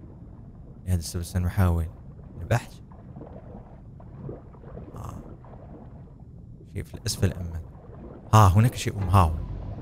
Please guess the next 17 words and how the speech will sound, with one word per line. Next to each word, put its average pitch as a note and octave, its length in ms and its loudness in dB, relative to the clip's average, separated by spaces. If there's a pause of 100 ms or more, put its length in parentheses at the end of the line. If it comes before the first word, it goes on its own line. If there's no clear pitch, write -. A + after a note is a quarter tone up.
(140)
قلت G#2+ 160 8
لكم، G2+ 320 8 (880)
قلتها A#2+ 320 12
لكم C#3+ 340 12
أم C#3+ 140 12
لا؟ A2 260 12 (460)
قلت A#2 140 10
لكم C3 240 12
سيكون C3 360 12
هناك C3 220 12
كنز C3 280 12
هناك C#3 320 12
أم B2+ 160 12
لا؟ G#2+ 100 12
بالفعل G2+ 420 10
لقد G2+ 200 10
وجدته. G#2 400 8